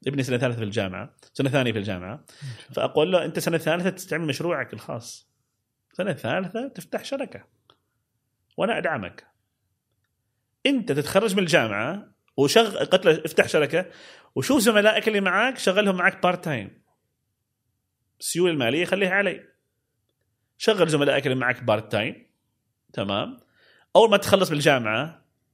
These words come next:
Speaker 1: ما تكون باحث عن عمل، أنت عندك عمل. حصلت وظيفة، أنت عندك وظيفة وعندك عمل.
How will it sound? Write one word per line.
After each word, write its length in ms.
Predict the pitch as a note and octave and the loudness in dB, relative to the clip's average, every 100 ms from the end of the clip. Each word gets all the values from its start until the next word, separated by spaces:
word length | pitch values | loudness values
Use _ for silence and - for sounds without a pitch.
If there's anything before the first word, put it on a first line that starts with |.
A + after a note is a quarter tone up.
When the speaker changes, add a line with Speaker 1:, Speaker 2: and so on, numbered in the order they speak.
| _ - | _ -2
Speaker 1:
ما 120 | F#3 | -2
تكون 220 | - F#3+ | 0 2
باحث 200 | F#3 F3 | 2 2
عن 100 | E3+ | 0
عمل، 400 | D#3+ D#3+ D#3 - _ _ _ _ _ - | -2 -4 -6 -14 _ _ _ _ _ -12
أنت 120 | D#3+ | -4
عندك 300 | F3+ F#3+ F3+ | -2 0 0
عمل. 360 | D3+ D#3 D3+ - - _ | -2 -4 -6 -12 -20 _
حصلت 380 | - - B3 A#3 | 2 4 4 6
وظيفة، 540 | A3+ B3+ G#3 C#3+ - - _ _ _ G3+ | 4 4 0 -2 -6 -16 _ _ _ -4
أنت 160 | G3+ | 2
عندك 320 | A3+ A#3 - | 2 2 0
وظيفة 480 | C3 C3 E3+ B3 B3+ | 2 2 2 2 2
وعندك 420 | A#3 A#3 A#3 A3+ | 2 0 0 0
عمل. 380 | - F#3 D3+ C3+ | 0 -2 -4 -6